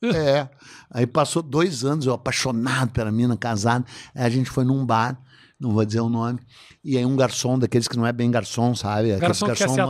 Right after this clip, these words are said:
Speaker 1: moderninho. É,
Speaker 2: Garçom que quer ser
Speaker 1: garçom
Speaker 2: ator.
Speaker 1: ator, é, tal. E pá, e tchá, servindo. E quando nós saímos do bar, eu digo, "Ô, fulana,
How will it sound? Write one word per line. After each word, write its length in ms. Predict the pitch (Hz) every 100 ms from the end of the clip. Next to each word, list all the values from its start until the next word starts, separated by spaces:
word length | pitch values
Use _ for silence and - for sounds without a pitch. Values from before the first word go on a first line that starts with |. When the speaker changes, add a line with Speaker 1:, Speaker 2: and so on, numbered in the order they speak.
| 127
Speaker 1:
moderninho. 320 | - 123 147 143
É, 100 | 139
Speaker 2:
Garçom 240 | 202 196
que 60 | 120
quer 100 | 180
ser 60 |
Speaker 1:
garçom 260 | 127 160 156
Speaker 2:
ator. 400 | 147 127 131 135
Speaker 1:
ator, 60 | 113
é, 200 | 107 107
tal. 160 | 117 113 - - -
E 60 | 131
pá, 440 | - 131 139 277
e 20 | 123
tchá, 360 | - 131 139
servindo. 440 | 135 139 117 143 160 - _ -
E 80 | 392
quando 140 | 392
nós 100 | 370
saímos 200 | 302 294
do 60 | 277
bar, 160 | 226 277
eu 60 |
digo, 180 | 254 240 208 180
"Ô, 40 | 139
fulana, 560 | - 135 - 392 302